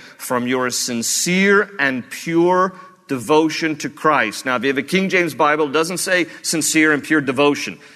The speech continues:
It consolidates it into one word, and in the Greek it is one word, haplotes, and it just simply translates simplicity. He says here, "I, I'm concerned that you might be led away from the simplicity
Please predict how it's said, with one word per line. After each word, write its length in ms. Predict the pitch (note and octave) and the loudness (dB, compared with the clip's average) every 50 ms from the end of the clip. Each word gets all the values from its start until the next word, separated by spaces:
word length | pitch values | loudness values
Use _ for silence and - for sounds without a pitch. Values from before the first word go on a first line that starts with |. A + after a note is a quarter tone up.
| _ | _
It 120 | - A#2+ - | -12 -10 -8
consolidates 720 | C3 C3 - - E3 D#3 D#3+ D#3+ D3 D#3 D3+ D3 D3 D#3 | -6 -4 -2 0 2 2 2 2 2 0 0 0 0 -2
it 80 | D3 | -2
into 160 | C3+ B2+ B2 B2 | 0 0 0 0
one 300 | A#2+ C#3 D3+ D#3 D#3 D3 | 0 0 0 0 0 2
word, 180 | C#3 C3+ C3+ C3+ | 2 2 2 2
and 120 | C3+ B2+ | 0 0
in 80 | C3+ C3 | 0 0
the 80 | C3+ | 0
Greek 280 | A#2 A2 D3 D#3 D3+ D3 | 0 2 2 2 2 2
it 100 | C3 C3+ | 2 2
is 180 | D#3+ E3 D3 | 2 2 0
one 260 | B2+ A#2+ A#2 A#2 A#2 A2 | -2 -4 -2 -2 -2 0
word, 220 | A#2 A#2+ B2 A#2+ | 2 2 2 2
haplotes, 960 | A2 C#3 B2+ A#2 - B2+ C3 C#3 D3+ D3 D3 B2+ A#2 A2+ A#2+ B2 - - - - - - - - - - | 0 0 -2 -2 -2 0 2 2 2 2 0 0 0 0 -2 -4 -8 -12 -14 -16 -18 -20 -20 -14 -6 -4
and 160 | B2 C3 C3+ | -2 -2 -2
it 80 | C3+ | -2
just 220 | A2 B2+ C#3+ C3+ - | -2 -2 -2 -2 -2
simply 260 | - D3 A2+ C#3 C3 | -2 -2 -2 -2 -2
translates 480 | - - C3+ B2+ A2+ G#2 B2+ B2+ A2+ - | -2 -2 -2 -2 -2 -2 -4 -2 -2 -2
simplicity. 840 | - C3 B2+ A2 - - - F#3 F3 - - C3+ A2+ F#2 D#2 - - _ _ _ _ _ _ _ _ _ _ _ _ _ _ _ _ _ _ _ _ _ | -2 -2 -4 -4 -4 -2 -2 -2 0 0 -2 -2 -2 -4 -8 -12 -18 _ _ _ _ _ _ _ _ _ _ _ _ _ _ _ _ _ _ _ _ _
He 180 | - C#3 C#3 C3 | -6 -2 -2 -2
says 320 | - - C#3+ C#3 C3+ - | 0 2 2 2 2 0
here, 240 | - C#3 C3+ C3+ C3+ | 0 2 2 2 2
"I, 200 | C3 C3 C3 C#3 | 2 2 2 2
I'm 220 | - B2 C3 C3 A2+ | 0 0 -2 -2 -2
concerned 480 | C#3 C3+ C3+ - - G3+ G3 F3 D#3 | -4 -4 -2 0 2 2 4 2 2
that 60 | D3 | 2
you 60 | C#3 C#3 | 0 0
might 200 | D3 D3 C#3+ D3 | 0 0 0 0
be 100 | D3 D3 | 0 2
led 160 | C#3+ D3+ D#3+ | 2 4 4
away 400 | D#3+ C#3+ C#3 C3+ C3+ C3 C#3 C3+ - - - - - | 4 2 2 2 2 2 0 -2 -6 -14 -20 -20 -10
from 420 | - - C#3+ C3+ C3+ C3+ C3+ C3+ - - | -4 -2 -2 0 0 -2 -6 -8 -10 -16
the 200 | - B2+ B2+ C3+ | -6 -2 -2 0
simplicity 1500 | B2+ - - - C#3 C3 B2+ - - - - G#3+ G#3+ G#3+ G#3 - - G3 F3+ D3+ D3 C3 B2 B2 C3 D3 D3+ - - | 0 0 0 0 -2 -2 -4 -8 -10 -4 2 2 4 4 2 0 -2 -2 0 0 0 -2 0 0 -2 -2 -4 -6 -12